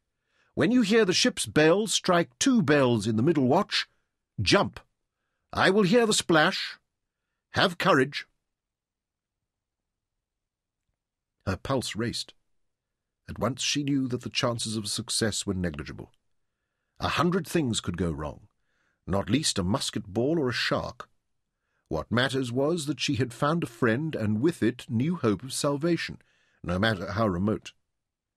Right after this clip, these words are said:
She tore the note into shreds and dropped them into the reeking latrine bucket. None of the guards would try to retrieve it from there. Then she crept back under the cannon,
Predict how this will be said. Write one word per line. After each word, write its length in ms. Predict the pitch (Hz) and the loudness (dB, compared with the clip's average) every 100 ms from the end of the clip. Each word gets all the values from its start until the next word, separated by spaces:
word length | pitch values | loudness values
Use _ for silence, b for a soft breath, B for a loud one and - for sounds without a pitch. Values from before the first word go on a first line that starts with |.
| _ _ _ _ _ | _ _ _ _ _
She 140 | - 85 | -12 -8
tore 240 | - 113 | -2 -2
the 80 | 85 | 0
note 180 | 92 85 | -2 -4
into 160 | 85 | -6
shreds 400 | 87 - 104 110 | -6 -4 -4 -4
and 160 | 90 82 | -6 -4
dropped 280 | 95 110 - | -4 -4 -6
them 100 | 85 | -6
into 180 | 92 90 | -6 -6
the 200 | 87 - | -8 -8
reeking 340 | 87 98 - 90 | -6 -6 -4 -6
latrine 400 | 82 - 110 92 | -6 -4 -4 -4
bucket. 360 | 73 - - - b b b | -6 -12 -14 -18 b b b
None 140 | 90 | -6
of 80 | 80 | -4
the 60 | 78 | -6
guards 340 | 87 82 73 | -4 -4 -4
would 80 | 78 | -8
try 220 | - 90 | -4 -4
to 100 | 78 | -6
retrieve 340 | 78 - 95 - | -10 -6 -6 -6
it 80 | |
from 160 | - 64 | -14 -10
there. 340 | 80 107 78 - b b b | -4 -4 -4 -10 b b b
Then 160 | 95 117 | -4 -2
she 180 | 92 | -4
crept 340 | 85 - 123 - | -4 -2 -4 -2
back 240 | 117 104 | -2 0
under 200 | 98 82 | -4 -4
the 80 | - | -10
cannon, 440 | - 123 101 104 | -4 -2 -2 -4